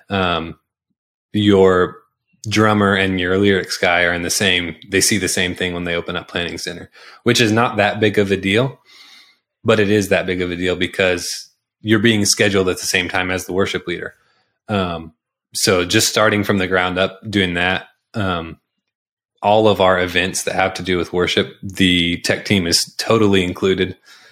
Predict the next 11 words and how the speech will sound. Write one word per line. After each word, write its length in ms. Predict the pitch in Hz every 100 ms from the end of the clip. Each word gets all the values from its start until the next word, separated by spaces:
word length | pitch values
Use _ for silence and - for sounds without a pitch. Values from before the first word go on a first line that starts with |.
| _ 101
Um, 420 | 95 85 80 -
we're 100 | 95
trying, 480 | - 95 92 92 87
like, 240 | 90 80 -
our, 360 | 95 85 82 73 - _ _ -
even 160 | 139 120
our 100 | 98
Christmas 340 | 113 - 92
party, 300 | - 87 82 - _ _
it's 180 | - 101
a 240 | 98 90